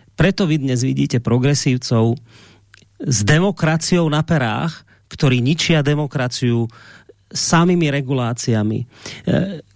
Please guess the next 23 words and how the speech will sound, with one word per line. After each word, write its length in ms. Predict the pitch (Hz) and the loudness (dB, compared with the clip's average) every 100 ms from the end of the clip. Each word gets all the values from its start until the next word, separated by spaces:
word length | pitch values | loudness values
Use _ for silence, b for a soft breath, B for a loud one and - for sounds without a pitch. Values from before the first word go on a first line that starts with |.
| _ - | _ -12
ktorí 320 | - 156 170 | 0 2 2
si 140 | - 147 | 0 0
myslia, 400 | 165 - 170 147 | 0 0 -2 -2
že 140 | 131 | 0
zachraňujú 480 | 143 135 151 143 135 | -2 0 0 2 0
slobodu 400 | - 147 143 147 | 0 0 2 0
slova 400 | 143 151 143 131 | 0 0 2 0
tým, 240 | 127 143 | 2 2
že 140 | 143 117 | 2 0
vytvárajú 720 | 131 139 127 127 127 120 110 B B B _ | 0 0 0 2 2 0 -2 B B B _
zoznamy 1040 | 117 98 143 131 139 143 143 131 127 - | -2 2 4 4 2 2 2 2 0 -6
nositeľov 800 | - 127 135 - 135 139 127 117 | -6 0 2 2 0 0 0 0
nepohodlných 720 | 120 120 120 127 120 123 120 | -2 -2 -2 -2 0 0 0
názorov, 640 | 117 117 139 139 127 120 127 B B | 2 2 4 2 2 2 0 B B
že 240 | 123 107 117 | 0 2 4
mažú 560 | 120 139 139 131 117 - | 4 4 2 2 -2 -4
nepohodlné 640 | 120 120 123 135 123 123 | -4 -2 -2 0 0 0
názory, 400 | 120 120 120 120 | 0 0 2 2
že 160 | 117 123 | 2 2
vylúčujú 880 | 139 151 170 - 135 123 123 123 - | 2 2 0 2 2 2 0 -2 -4
na 80 | 113 | -4
perifériu 640 | 143 127 135 - 127 131 | 0 0 0 0 0 0
spoločnosti 720 | 127 - 123 127 - 123 - | -4 -2 -2 0 0 0 0